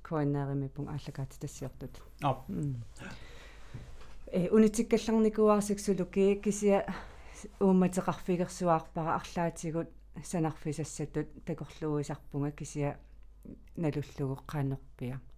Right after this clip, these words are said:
Speaker 1: Таа нуаннаарутигиннарпара марлунник иланикуувгут, уа кисимиинникуугам укиоққулит.
Speaker 2: Мм.
Speaker 1: Таа, э, аллат аам тигу, таан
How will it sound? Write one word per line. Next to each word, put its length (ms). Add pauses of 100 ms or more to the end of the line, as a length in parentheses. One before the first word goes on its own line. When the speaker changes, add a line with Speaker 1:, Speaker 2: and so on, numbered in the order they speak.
(640)
Speaker 1:
Таа 180
нуаннаарутигиннарпара 1300 (640)
марлунник 720 (100)
иланикуувгут, 880
уа 180
кисимиинникуугам 880
укиоққулит. 720 (340)
Speaker 2:
Мм. 300
Speaker 1:
Таа, 340 (420)
э, 260
аллат 540 (320)
аам 240 (160)
тигу, 360 (100)
таан 280